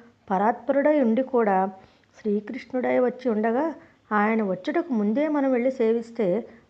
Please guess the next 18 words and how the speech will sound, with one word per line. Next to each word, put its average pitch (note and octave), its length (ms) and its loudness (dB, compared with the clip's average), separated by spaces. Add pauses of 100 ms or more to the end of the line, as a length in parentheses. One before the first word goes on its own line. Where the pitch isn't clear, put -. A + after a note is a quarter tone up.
అతడు G3+ 260 -2
నొచ్చుకుని, G3 600 -4 (320)
"అయ్యో, F#3 520 -4 (220)
అయ్యో, G#3+ 420 0 (380)
మీరే C#4+ 400 4
వచ్చి C4 300 2
వేసితిరే, A#3 680 0 (320)
నేనే A3+ 460 0
రావాలనుకుంటుండగా" A#3+ 1200 0
అని C#4 260 -2 (880)
మనను A3+ 580 0 (200)
పరిశీలించి C4 720 0 (220)
మన G#3 180 0
కోరిక G#3 420 -4
నెరవేర్చును. G3 600 -2 (440)
కనుక F#3 460 -6 (380)
మరి G3 140 -4
వె-, F#3 460 -6